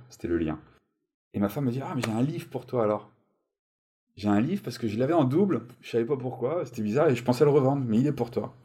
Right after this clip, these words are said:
Et le livre, ça a été le déclic, ça s'appelle Cessez d'être gentil, soyez vrai, de Thomas Danzenbourg. C'est sur la communication non violente. Et quand je l'ai lu, bah, ça m'a fait l'effet d'un, d'une révélation. C'était, « Mais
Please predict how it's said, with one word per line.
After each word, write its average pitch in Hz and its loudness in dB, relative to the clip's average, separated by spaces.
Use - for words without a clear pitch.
Et 98 2
le 98 4
livre, 127 2
ça 107 4
a - 0
été 92 0
le 90 0
déclic, 92 -2
ça - -2
s'appelle 95 0
Cessez 120 -2
d'être 110 4
gentil, 104 -2
soyez 92 0
vrai, 90 2
de 87 -8
Thomas 92 -2
Danzenbourg. 87 0
C'est - -14
sur 85 0
la 82 2
communication 92 0
non 87 -2
violente. 85 -2
Et - -20
quand 117 -4
je 107 -6
l'ai 90 -4
lu, 101 -8
bah, - -12
ça - -10
m'a 85 -2
fait 110 0
l'effet 104 0
d'un, 80 -2
d'une 80 -6
révélation. 90 2
C'était, « 120 -8
Mais 101 -2